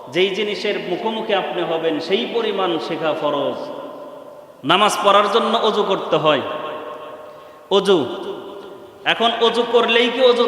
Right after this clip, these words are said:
থাকে? একবার জীবনে অজু করছেন আর অজু ভাঙবে না কারো নাকি? অজু ভাঙবে না? এমনও তো আছে দুই বন্ধু একসাথে বসে আছেন, একসাথে নামাজ পড়ছেন অজু করে, এখন আর এক ওয়াক্ত নামাজের সময় এসে দুই বন্ধু একসাথেই ছিলেন, এখন আসরের নামাজ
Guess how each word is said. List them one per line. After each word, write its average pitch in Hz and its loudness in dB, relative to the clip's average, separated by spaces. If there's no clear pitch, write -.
থাকে? 220 0
একবার 208 2
জীবনে 214 -2
অজু 208 -2
করছেন 196 -2
আর 190 2
অজু 196 2
ভাঙবে 196 4
না 190 4
কারো 165 4
নাকি? 165 2
অজু 180 2
ভাঙবে 220 6
না? 233 6
এমনও 233 6
তো 247 6
আছে 240 4
দুই 233 2
বন্ধু 220 0
একসাথে 220 0
বসে 208 -2
আছেন, 196 0
একসাথে 226 0
নামাজ 220 -2
পড়ছেন 196 -4
অজু 190 -2
করে, 170 0
এখন 220 4
আর 208 4
এক 208 4
ওয়াক্ত 208 -2
নামাজের 208 2
সময় 190 0
এসে 175 -2
দুই 190 2
বন্ধু 196 0
একসাথেই 185 0
ছিলেন, 143 -2
এখন 170 0
আসরের 214 2
নামাজ 208 6